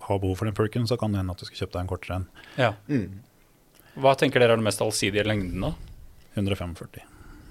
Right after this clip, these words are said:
Speaker 2: Ja.
Speaker 3: Ja, jeg ville kanskje sagt hundre og tredve.
Speaker 1: Mm.
Speaker 2: Ja.
Speaker 3: Men igjen, det er fordi
Speaker 2: I det området der?
Speaker 3: Ja, jeg skal på hytta på fredag.
Speaker 1: Mm.
Speaker 3: Jeg har allerede pakka pulken. Den, eh, vet jeg, den er liksom pakka sånn at den kan jeg bare legge opp i,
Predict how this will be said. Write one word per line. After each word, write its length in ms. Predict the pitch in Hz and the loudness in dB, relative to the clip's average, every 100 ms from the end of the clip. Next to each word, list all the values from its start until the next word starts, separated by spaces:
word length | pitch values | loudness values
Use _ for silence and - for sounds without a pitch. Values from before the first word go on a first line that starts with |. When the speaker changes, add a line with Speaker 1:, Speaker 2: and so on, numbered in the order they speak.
| - | -6
Speaker 2:
Ja. 120 | 160 123 - - _ _ _ _ - - _ _ _ - | -2 -2 -6 -20 _ _ _ _ -20 -20 _ _ _ -4
Speaker 3:
Ja, 720 | 98 87 - 87 85 87 92 90 - - - | -2 -2 -2 -2 -2 -2 -2 -6 -14 -8 -4
jeg 160 | 160 180 | -4 -2
ville 240 | 185 190 | -2 0
kanskje 240 | 185 143 135 | 0 0 0
sagt 200 | 127 131 | 2 0
hundre 160 | 110 | 0
og 80 | 107 | -2
tredve. 400 | - 107 82 98 | 0 -2 0 -2
Speaker 1:
Mm. 180 | 127 110 117 - - | 0 -2 -4 -10 -2
Speaker 2:
Ja. 140 | 151 - - - - - - | -2 -2 -10 -16 -20 -12 -2
Speaker 3:
Men 140 | 160 | 4
igjen, 180 | 170 160 | 6 6
det 100 | 165 156 | 8 6
er 60 | |
fordi 180 | 143 147 139 | 8 8 10
Speaker 2:
I 120 | 123 | 10
det 80 | 113 | 8
området 460 | 123 107 95 92 92 | 8 6 6 4 6
der? 200 | 98 120 - - 139 | 4 4 -2 -6 4
Speaker 3:
Ja, 200 | 147 160 185 | 8 8 6
jeg 300 | 120 127 135 | 6 6 6
skal 120 | 143 143 | 4 2
på 60 | 139 | 0
hytta 200 | 135 101 | 0 -2
på 100 | 107 | 2
fredag. 320 | 104 95 147 | 2 6 6
Speaker 1:
Mm. 140 | 110 98 | 4 6
Speaker 3:
Jeg 80 | |
har 80 | 120 | 6
allerede 320 | 131 127 110 | 6 4 2
pakka 300 | - - 101 98 | 2 0 0 -2
pulken. 360 | 82 - 143 - - | -2 -4 -4 -6 -4
Den, 380 | 104 110 117 120 | 4 6 6 4
eh, 460 | 120 117 117 117 110 | 2 4 4 4 2
vet 480 | 101 101 90 87 - 117 | 0 0 0 0 -2 -2
jeg, 80 | 110 | 0
den 140 | 113 | 0
er 80 | 131 | 0
liksom 160 | 107 101 | -4 -4
pakka 200 | 107 98 | -6 -6
sånn 160 | 98 | -4
at 80 | 101 | 0
den 140 | 98 95 | 0 0
kan 80 | 113 | 0
jeg 120 | 113 | 4
bare 120 | 107 | 4
legge 300 | 101 90 95 | 4 0 -2
opp 340 | - - - | -2 -6 -4
i, 100 | 90 | 0